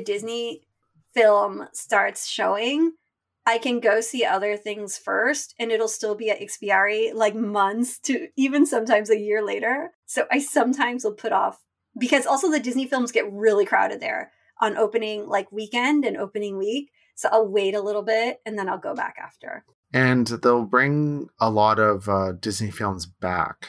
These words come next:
Speaker 2: Usually,
Speaker 1: Yeah.
Speaker 2: like, more the, the classic animations, typically.
Speaker 1: Mm-hmm.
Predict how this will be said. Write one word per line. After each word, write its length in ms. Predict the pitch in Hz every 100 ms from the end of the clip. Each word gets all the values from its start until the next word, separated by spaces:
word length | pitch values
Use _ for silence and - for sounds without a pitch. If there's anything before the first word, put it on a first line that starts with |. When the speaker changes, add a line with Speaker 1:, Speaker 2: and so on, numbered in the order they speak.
| -
Speaker 2:
Usually, 360 | 117 131 220 143
Speaker 1:
Yeah. 40 |
Speaker 2:
like, 180 | 117 95 _ _ _ -
more 320 | 117 131 127
the, 200 | 117 110 -
the 80 | 104
classic 480 | - 101 98 117 120
animations, 600 | 120 123 123 - 127 117
typically. 600 | - - 131 143 147 160 _ 294
Speaker 1:
Mm-hmm. 340 | 285 226 208